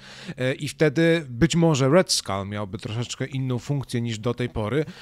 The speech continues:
ponieważ Red Skull właśnie w tym odcinku konkretnym został potraktowany,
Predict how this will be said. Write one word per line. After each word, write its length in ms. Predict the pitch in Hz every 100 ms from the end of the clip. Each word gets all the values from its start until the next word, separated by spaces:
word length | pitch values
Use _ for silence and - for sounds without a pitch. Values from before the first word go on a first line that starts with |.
| -
ponieważ 260 | 143 151 -
Red 260 | 147 208
Skull 260 | - 170 151
właśnie 280 | 135 165 170
w 60 |
tym 160 | - 240
odcinku 440 | 190 - 151 135
konkretnym 540 | 131 127 120 123 139 160
został 200 | 135 147
potraktowany, 680 | 147 - 139 - 135 165